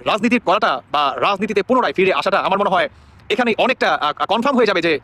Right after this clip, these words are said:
আপনারা আর আসতে পারবেন কিনা ভবিষ্যতে। কারণ এই একত্রিশে ডিসেম্বর কিন্তু শুধু একত্রিশে ডিসেম্বর না, এই একত্রিশে ডিসেম্বর অনেক, অনেক কিছু ডিপেন্ড করে। ডিপেন্ডটা হচ্ছে আওয়ামী লীগ আপনার, আহ, আগামী বাংলাদেশে কিংবা সরকারের চেয়ারে বসতে পারবে কিনা, বিএনপি সরকারের চেয়ারে বসতে পারবে কিনা, কিংবা আগামী বাংলাদেশটাকে, আহ, বাংলাদেশ থাকবে কিনা, নাকি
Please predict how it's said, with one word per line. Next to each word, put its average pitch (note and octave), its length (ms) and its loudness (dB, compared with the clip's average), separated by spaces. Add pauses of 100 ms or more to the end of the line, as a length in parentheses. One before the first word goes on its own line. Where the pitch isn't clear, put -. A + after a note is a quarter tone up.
(200)
আপনারা E3 220 0
আর D#3+ 120 -2
আসতে G3+ 300 -2
পারবেন F#3 300 -2
কিনা D3 140 -2
ভবিষ্যতে। C#3+ 340 -2 (240)
কারণ G#3+ 180 2
এই F3 200 -2
একত্রিশে C4+ 320 0
ডিসেম্বর B3 220 0
কিন্তু A#3 160 0 (420)
শুধু A3 180 0
একত্রিশে A#3 280 0
ডিসেম্বর F3 320 -2
না, - 80 -12 (100)
এই F3 160 0
একত্রিশে A3+ 260 -2
ডিসেম্বর G#3 280 0 (120)
অনেক, F#4+ 240 0
অনেক A#3+ 240 2
কিছু A#3+ 140 2 (320)
ডিপেন্ড C4+ 240 0
করে। C#3+ 140 0 (200)
ডিপেন্ডটা B3 260 0
হচ্ছে B3+ 200 2 (340)
আওয়ামী C4+ 240 2
লীগ D4+ 120 0 (120)
আপনার, F#3 280 0
আহ, D3+ 440 0
আগামী A3+ 160 0
বাংলাদেশে G3+ 360 2 (260)
কিংবা F#3 140 0
সরকারের G3+ 320 0
চেয়ারে E3+ 200 0
বসতে F#3+ 140 0
পারবে A3 160 0
কিনা, G3 140 -2 (100)
বিএনপি B3 280 0 (300)
সরকারের G3+ 220 0
চেয়ারে F3+ 200 2
বসতে G#3 180 2
পারবে G#3+ 140 0
কিনা, G3+ 120 -2
কিংবা A3 180 0 (320)
আগামী B3 260 0
বাংলাদেশটাকে, A3 560 0
আহ, - 340 -8
বাংলাদেশ B3+ 380 0
থাকবে G#3+ 220 -2
কিনা, F3 280 -2
নাকি F#3 200 -2